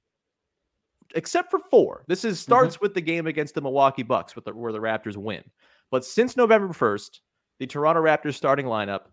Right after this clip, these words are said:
Speaker 1: minus ten point four net rating. They have been riding the helium of a really good start. That Bulls game where they completely waxed the Bulls with their starters before O G went out. The starting lineup in the game against the Wolves was very good, of course, as well.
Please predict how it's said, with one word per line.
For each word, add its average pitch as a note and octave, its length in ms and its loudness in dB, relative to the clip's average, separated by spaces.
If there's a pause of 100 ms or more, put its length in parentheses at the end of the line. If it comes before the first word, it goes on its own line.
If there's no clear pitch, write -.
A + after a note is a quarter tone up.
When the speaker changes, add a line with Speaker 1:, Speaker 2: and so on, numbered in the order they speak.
(300)
Speaker 1:
minus G#3 540 0
ten G3 380 -4
point F3+ 360 -4
four D#3+ 360 2
net C3 260 -2
rating. G2 380 -6
They C#3 140 -4
have G3+ 100 -4
been F#3+ 120 -2
riding F#3 360 2
the G3+ 80 0
helium E3 460 2
of A2+ 80 -2
a A2+ 60 0
really D#3 320 0
good E3 220 -2
start. D3+ 480 2 (180)
That A#2+ 200 0
Bulls D3 300 0
game D#3 240 2
where C#3+ 100 2
they D3 80 2
completely D3 420 -6
waxed C3 400 0
the C#3 60 -6
Bulls C3 300 -2
with C3 100 -16
their C3 120 -4
starters C3 360 2
before B2+ 280 -2
O D3 100 2
G C#3 200 -6
went C3+ 200 2
out. B2 220 0 (240)
The A2+ 60 -16
starting D3 380 -2
lineup C#3 380 0
in C3 80 -10
the B2 60 -10
game C3 340 -12
against B2+ 320 -12
the G#2+ 80 -6
Wolves F#3+ 440 -2
was F#3 140 4
very F3+ 280 0
good, D#3+ 200 -2
of C#3 100 -6
course, C#3+ 300 -4
as G#2+ 120 -20
well. C#3 380 0